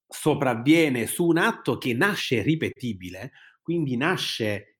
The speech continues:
idoneo ad essere ripetuto in contraddittorio, ma la sfiga ce lo porta via,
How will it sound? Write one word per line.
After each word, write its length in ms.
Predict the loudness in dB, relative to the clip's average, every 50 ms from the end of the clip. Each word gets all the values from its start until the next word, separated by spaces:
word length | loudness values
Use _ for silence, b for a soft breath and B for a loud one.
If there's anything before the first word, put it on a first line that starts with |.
| _ -4
idoneo 600 | -2 2 4 6 6 6 6 4 4 4 2 2
ad 120 | 2 2
essere 340 | 0 0 0 -2 -2 -2 -2
ripetuto 420 | -2 -6 -8 -8 -8 -6 -4 -4
in 100 | -6 -6
contraddittorio, 840 | -8 -10 -10 -8 -8 -10 -8 -10 -12 -8 -4 -2 0 0 0 0 0
ma 160 | 0 2 2
la 100 | 2 2
sfiga 460 | 0 -2 0 2 2 4 4 4 2
ce 120 | 2 0 0
lo 120 | 0 2
porta 300 | 0 0 -2 -2 -4 -6
via, 380 | -6 -6 -8 -8 -8 -10 -12